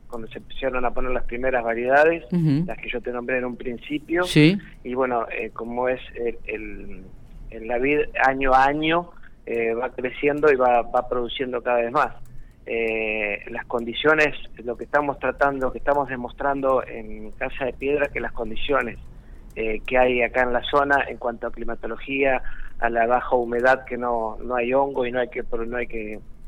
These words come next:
Speaker 1: utilizar fungicidas, eh, el agua del río Colorado, que es excelente, la estación de bombeo que cuenta con el ente para, para proporcionar el agua,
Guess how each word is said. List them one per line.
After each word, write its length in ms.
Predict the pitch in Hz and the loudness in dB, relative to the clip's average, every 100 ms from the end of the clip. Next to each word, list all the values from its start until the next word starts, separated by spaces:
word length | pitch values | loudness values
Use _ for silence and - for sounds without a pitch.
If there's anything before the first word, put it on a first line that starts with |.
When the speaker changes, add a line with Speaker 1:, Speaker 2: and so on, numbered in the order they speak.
| - | -8
Speaker 1:
utilizar 640 | 117 120 117 117 131 127 120 | -6 -4 -6 0 2 2 0
fungicidas, 840 | 120 113 117 - 160 165 165 165 165 - - - - | -6 -6 -8 -6 -4 2 4 4 2 -16 -18 -16 -10
eh, 380 | 117 120 113 110 | -4 0 2 0
el 220 | - 120 131 | 0 2 4
agua 260 | 135 131 | 6 4
del 160 | 123 120 | 4 0
río 300 | 131 131 127 | 0 0 0
Colorado, 420 | 123 127 135 123 | -2 2 2 2
que 120 | - | -4
es 120 | - | -12
excelente, 880 | 120 - 123 120 151 151 - 156 160 - - - - | -8 -6 -4 0 2 2 0 0 0 -2 -8 -12 -8
la 100 | 123 | -6
estación 420 | 117 123 - 147 | -2 -2 0 -2
de 80 | 143 | 2
bombeo 420 | 135 127 139 135 | 2 2 4 2
que 120 | 135 | 2
cuenta 320 | 120 135 127 127 | 2 0 2 -2
con 160 | 120 | -2
el 120 | 120 131 | -2 -2
ente 300 | 135 123 117 | -2 0 2
para, 400 | 120 110 107 101 | 4 4 4 0
para 300 | - 120 - | -2 -4 -4
proporcionar 680 | 117 - 113 - 120 131 | -6 -6 -6 -6 0 2
el 120 | 127 139 | 4 6
agua, 360 | 143 135 120 | 6 6 2